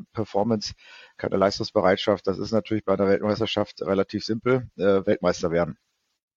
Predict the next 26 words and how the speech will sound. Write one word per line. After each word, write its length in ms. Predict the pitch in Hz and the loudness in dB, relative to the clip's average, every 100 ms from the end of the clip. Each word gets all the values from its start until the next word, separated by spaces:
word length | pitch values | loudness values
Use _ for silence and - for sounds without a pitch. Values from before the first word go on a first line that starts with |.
| _ - | _ -2
Aber 220 | 113 117 | 0 2
dann 200 | 117 135 | 2 2
ist, 160 | - | 0
glaub 200 | - 123 | 2 2
ich, 80 | 123 | 2
die, 260 | - 110 110 | 0 -2 -2
die 140 | 110 | -4
Kerneigenschaft, 800 | 98 110 120 90 120 - 123 - | 0 2 2 2 2 2 0 0
äh, 140 | 85 110 | -2 -2
von 220 | - 107 | 0 2
High-Performance-Teams 960 | 107 - 110 98 113 123 - 120 120 | 2 2 0 0 0 -2 -4 -4 -4
dieses, 480 | - 117 117 117 110 - _ _ _ _ _ _ - | -4 -2 0 -2 -4 -12 _ _ _ _ _ _ 4
ähm, 400 | 110 107 104 67 | 4 4 0 -4
diese 340 | 107 110 104 | -2 2 4
absolute 400 | - - 127 107 | 4 0 -2 2
Leistungsbereitschaft, 1080 | 101 113 139 - - 107 147 151 156 - - - _ _ _ | 2 2 -2 -2 2 2 4 0 0 -8 -20 -20 _ _ _
würde 160 | 107 | -4
ich 60 | - | -2
jetzt 200 | 113 - | -4 2
auch, 340 | 95 131 135 - - | 4 4 0 -10 0
äh, 220 | 123 117 | 4 4
bei 220 | 107 110 | 4 4
den, 280 | 110 107 101 | 4 2 2
bei 140 | 104 | 2
den, 260 | 101 101 92 _ - - - - _ - | 4 0 -2 _ -20 -20 -20 -20 _ 2
ähm, 400 | 107 104 98 | 4 4 2